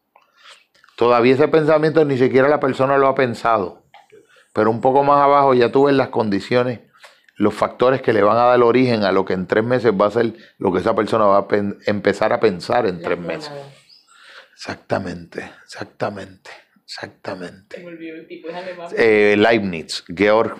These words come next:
Speaker 1: Friedrich Leibniz, Sin puertas ni ventanas,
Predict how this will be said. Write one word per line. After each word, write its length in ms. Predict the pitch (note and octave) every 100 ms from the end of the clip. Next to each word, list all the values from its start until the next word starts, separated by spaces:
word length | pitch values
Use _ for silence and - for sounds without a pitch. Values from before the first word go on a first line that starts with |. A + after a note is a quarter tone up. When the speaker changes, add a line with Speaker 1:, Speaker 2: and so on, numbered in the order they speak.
| -
Speaker 1:
Friedrich 540 | - G#2+ G#2 G#2 - -
Leibniz, 720 | F#2+ F2+ - D#2+ D2+ - - _ _ _ _
Sin 240 | - G#2+ F#2+
puertas 420 | G2+ G2+ G#2 G#2+
ni 120 | G#2
ventanas, 760 | G2 F2+ E2 D#2 C2 C2 - -